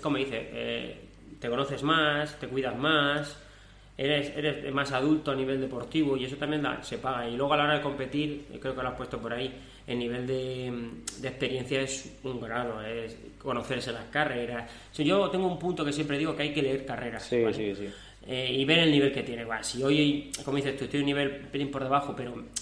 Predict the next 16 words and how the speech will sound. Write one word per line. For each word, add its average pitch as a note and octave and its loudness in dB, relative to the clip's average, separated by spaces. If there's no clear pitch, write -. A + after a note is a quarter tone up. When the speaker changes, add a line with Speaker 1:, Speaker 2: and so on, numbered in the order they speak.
Speaker 1:
eh, A2+ -8
me A2+ -8
encuentro B2+ -6
bien, C#3+ -4
yo C3+ 2
puedo D3+ 4
leer C#3+ 4
la C#3+ 4
carrera C3 2
y B2+ 0
decir, A#2+ -6
a - -2
ver, B2 -4
¿qué D#3 0
me D#3 4
conviene? A#2 -2